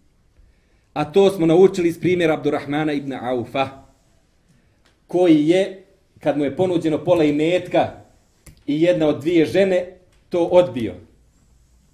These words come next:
Jer nije osjećao potrebu za tim i sam svojim rukama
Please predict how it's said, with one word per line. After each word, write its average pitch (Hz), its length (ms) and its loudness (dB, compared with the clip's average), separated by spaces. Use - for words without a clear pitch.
Jer 160 160 -2
nije 214 160 0
osjećao 175 300 0
potrebu 135 420 -4
za 151 160 0
tim 214 300 -4
i 160 80 -2
sam 196 440 4
svojim 175 280 0
rukama 185 460 4